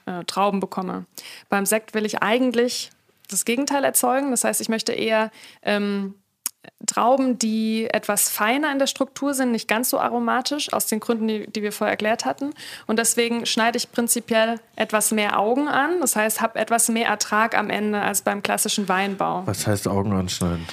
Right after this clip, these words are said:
Speaker 1: Ähm, <laughs> du,
Speaker 2: Sorry.
Speaker 1: <laughs> du hast einen Rebstock und, ähm, ja, aus den Augen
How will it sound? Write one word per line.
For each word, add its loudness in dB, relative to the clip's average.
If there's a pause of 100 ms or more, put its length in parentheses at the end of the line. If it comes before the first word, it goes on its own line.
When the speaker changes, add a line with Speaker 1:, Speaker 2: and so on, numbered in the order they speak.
(220)
Speaker 1:
Ähm, 2 (240)
<laughs> 0
du, 0
Speaker 2:
Sorry. 4 (520)
Speaker 1:
<laughs> 0
du 2
hast 6
einen 0
Rebstock 2
und, 0
ähm, -2 (420)
ja, 0
aus 0
den 0
Augen 2